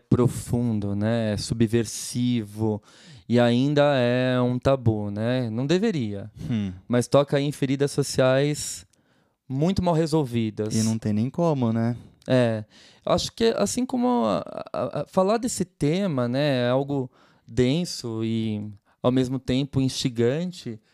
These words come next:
Speaker 1: da mesma forma que a psicanálise também é, né? Pra muita gente, a psicanálise, é, causa indigestão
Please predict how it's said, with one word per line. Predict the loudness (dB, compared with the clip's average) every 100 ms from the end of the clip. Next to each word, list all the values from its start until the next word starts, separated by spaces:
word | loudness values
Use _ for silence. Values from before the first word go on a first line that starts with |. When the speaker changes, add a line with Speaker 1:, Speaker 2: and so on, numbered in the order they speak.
| _ _ _ _
Speaker 1:
da | -20 -14 0 2
mesma | 2 0 0
forma | 0 -2
que | -2
a | -6
psicanálise | -8 -4 0 0 -2
também | -6 -6 -8
é, | -8
né? | -8 -8
Pra | -4 -4
muita | -2 0 0
gente, | 0 -4
a |
psicanálise, | -6 -6 -4 0 0 0 -2 -2 -6 -8 -20 -20 _ _ 0
é, | 2 4 2 0 0
causa | 2 2 0
indigestão | -6 -4 -4 -4 -2 -2 -4